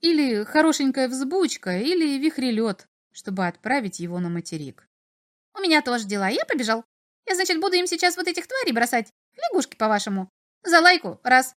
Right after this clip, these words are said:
через ограду, два. Не хочешь со мной? Пока, значит. Он исчез, будто сквозь землю провалился. Максим, опустив голову, побрёл к невидимой стене купола,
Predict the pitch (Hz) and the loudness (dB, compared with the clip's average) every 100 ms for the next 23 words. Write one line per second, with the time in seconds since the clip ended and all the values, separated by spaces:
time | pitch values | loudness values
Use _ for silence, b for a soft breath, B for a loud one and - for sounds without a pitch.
0 | _ - 392 381 392 370 202 240 247 _ | _ -6 2 2 4 2 4 2 2 _
1 | _ _ - 415 605 - 311 247 190 _ | _ _ -8 2 2 2 0 0 -2 _
2 | _ _ _ _ - 381 359 269 214 - | _ _ _ _ -2 4 4 4 -4 -10
3 | _ _ _ _ _ _ _ _ 220 226 | _ _ _ _ _ _ _ _ 0 4
4 | 240 - - 277 190 196 - 202 - 220 | 4 2 2 0 -2 -8 -8 -10 -4 -4
5 | 214 208 226 165 160 170 185 185 151 - | -4 -4 -2 -4 -6 -6 -6 -6 -8 -12
6 | - _ _ _ _ _ - 208 - 214 | -16 _ _ _ _ _ -2 -2 0 -2
7 | 214 190 196 - 190 190 233 247 185 170 | -2 -2 -6 -6 -6 -4 -2 0 -2 -6
8 | 170 208 220 196 190 202 214 185 190 190 | -2 0 0 -2 -2 -2 -2 -2 -2 -2
9 | - 208 208 190 285 240 185 165 | -2 -2 -2 -2 -6 -4 -4 -6